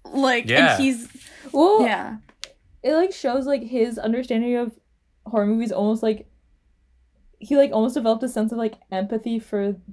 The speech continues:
Speaker 3: the protagonist
Speaker 2: Yeah,
Speaker 3: through
Speaker 2: true.
Speaker 3: them, because, like, that's what he's doing, like, while he's
Speaker 1: Yeah.
Speaker 3: watching that. He's like, "No, don't, like, behind you, like, don't do that. You're, like,"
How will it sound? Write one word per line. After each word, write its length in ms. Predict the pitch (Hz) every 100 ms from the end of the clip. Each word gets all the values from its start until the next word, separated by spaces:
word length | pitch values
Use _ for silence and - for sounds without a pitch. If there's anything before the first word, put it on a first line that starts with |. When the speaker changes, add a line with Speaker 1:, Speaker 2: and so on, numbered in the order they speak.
| -
Speaker 3:
the 80 |
protagonist 880 | 202 - 214 208 165 180 226 247 269
Speaker 2:
Yeah, 380 | 113 147 175 101
Speaker 3:
through 260 | - 262 262
Speaker 2:
true. 80 |
Speaker 3:
them, 200 | 285 320
because, 220 | 294 247 226
like, 180 | 226
that's 280 | 220 214 233
what 120 | 269
he's 240 | 247 240 208
doing, 380 | 202 190 196 190
like, 160 | 180
while 140 | 175 208
he's 100 | 214
Speaker 1:
Yeah. 60 |
Speaker 3:
watching 220 | - 202 202
that. 80 |
He's 160 | 185 202
like, 180 | 190 202
"No, 340 | 190 190 196
don't, 460 | 180 180 180 180 - _ -
like, 260 | 185 180 - _ _ _
behind 500 | 208 208 190 208 214
you, 140 | 196 170
like, 220 | 170 180
don't 260 | 185 185 196
do 160 | 208 214
that. 300 | 196 165 -
You're, 220 | 180 185
like," 280 | 180 175